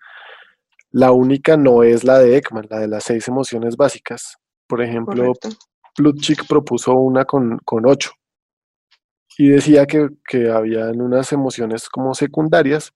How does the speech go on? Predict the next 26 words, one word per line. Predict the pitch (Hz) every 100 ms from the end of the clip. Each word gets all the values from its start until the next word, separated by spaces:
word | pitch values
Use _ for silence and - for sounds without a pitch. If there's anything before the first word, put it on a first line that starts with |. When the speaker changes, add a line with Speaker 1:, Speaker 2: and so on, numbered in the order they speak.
| -
Speaker 1:
basadas | 123 117 123 113 110 113
en, | 127 110 -
en, | 139 113 107 107 -
en | 131 113
una | 107 113
combinación | 131 123 131 113 - 110
de, | 113 117 120
de | - 123
las | 117 113 -
ocho | - - 139
básicas. | 143 - - _ _ _ _
El | 147 127
mismo | 131 127 135 151
Ekman | 160 - 160 165 170 175
in-, | 139 139
eh, | 143 120 117
incluyó | 113 123 120 120
una | 120 120 131
lista | 131 135 -
ampliada | 139 143 139 139
de | 139
emociones | 143 131 120 120
básicas. | 147 143 156 180 180 - - -
Las | 160 147
nuevas | 139 135 139
son, | 160 156